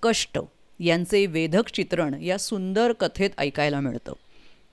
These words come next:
बुलबुल शर्मा यांच्या या मोहक गोष्टीला शांती देवींनी मधुबनी शैलीतली चित्र काढली आहेत.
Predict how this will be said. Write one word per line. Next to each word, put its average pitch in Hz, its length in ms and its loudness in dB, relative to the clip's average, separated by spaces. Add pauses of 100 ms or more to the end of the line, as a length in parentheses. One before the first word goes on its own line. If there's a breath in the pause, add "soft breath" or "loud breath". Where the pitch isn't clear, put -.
बुलबुल 233 400 6
शर्मा 226 440 4
यांच्या 170 380 2
या 190 160 4
मोहक 185 340 2
गोष्टीला 160 640 0 (360 soft breath)
शांती 185 520 4
देवींनी 175 480 4 (380 soft breath)
मधुबनी 220 680 6
शैलीतली 170 640 2
चित्र 170 360 0
काढली 135 340 -2
आहेत. - 220 -6